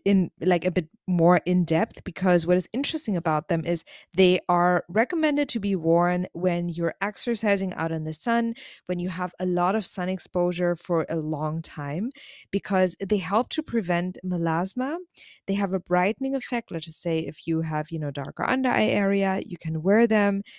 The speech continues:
And they're also cooling at the same time. And they just look really cool. I've seen that on different, like, skin tones too. They always look just really, they look really cool, at least in my opinion. Um,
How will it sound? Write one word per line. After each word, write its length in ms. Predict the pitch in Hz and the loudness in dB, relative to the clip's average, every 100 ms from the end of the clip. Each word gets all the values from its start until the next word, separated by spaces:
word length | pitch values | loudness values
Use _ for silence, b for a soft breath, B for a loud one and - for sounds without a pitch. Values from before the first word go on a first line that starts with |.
| B B B - | B B B 0
And 340 | 202 202 202 | 2 4 2
they're 160 | 202 - | 0 0
also 220 | 277 - | -2 -6
cooling 480 | - 208 208 170 156 | -10 -2 -2 -2 -6
at 140 | 156 | -8
the 80 | 160 | -10
same 280 | - 160 147 | -8 -8 -8
time. 300 | 156 156 139 - | -8 -8 -6 -4
And 100 | 185 | -4
they 80 | |
just 220 | 247 214 147 | -2 -4 -4
look 120 | 139 | -6
really 220 | 113 - - | -8 -10 -12
cool. 220 | - 151 | -6 -4
I've 140 | - - | -4 -6
seen 200 | - 180 | -6 -4
that 120 | 180 | -4
on 140 | 165 | -4
different, 500 | 165 175 - 160 160 | -6 -6 -4 -4 -2
like, 240 | 156 151 _ B B | -2 -2 _ B B
skin 380 | - - 170 | -2 2 0
tones 400 | 170 180 160 156 | 2 2 2 0
too. 280 | - 175 214 | -4 0 2
They 160 | 190 156 | 4 6
always 340 | 139 247 - | 6 4 2
look 180 | 160 156 | 0 -2
just 240 | 165 - | -10 -6
really, 380 | 147 151 127 - _ _ - | -2 -2 -2 -6 _ _ -8
they 80 | 220 | -6
look 180 | 330 - | -6 -4
really 220 | 131 - | -4 -4
cool, 340 | - - 57 - | -6 -4 -4 -4
at 120 | 185 156 | -4 -2
least 180 | 156 | -4
in 60 | 147 | -4
my 100 | 135 | -4
opinion. 560 | 139 - - - - - B B B | -4 -6 -10 -8 -8 -10 B B B
Um, 280 | - 170 160 | 2 2 2